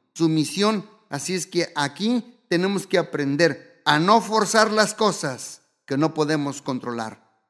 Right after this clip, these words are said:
No hay que forzar las cosas. Escúcheme bien, no fuerces las cosas que no puedes controlar. Tú no puedes controlar a tu,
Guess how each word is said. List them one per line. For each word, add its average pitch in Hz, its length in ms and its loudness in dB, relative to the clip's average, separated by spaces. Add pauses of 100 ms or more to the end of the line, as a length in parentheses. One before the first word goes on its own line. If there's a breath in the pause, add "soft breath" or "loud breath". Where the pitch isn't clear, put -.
(140)
No 160 260 4
hay 196 120 6
que 202 140 0
forzar 180 420 -2
las 185 180 -2
cosas. 156 540 -4 (420)
Escúcheme 165 560 0
bien, 180 540 -2
no 190 300 6
fuerces 196 500 2
las 185 200 0
cosas 170 540 -2 (280)
que 143 100 0
no 170 180 2
puedes 180 260 0
controlar. 156 720 -2
Tú 214 140 6
no 226 240 6
puedes 214 320 8
controlar 185 560 4
a 190 160 4
tu, 160 220 0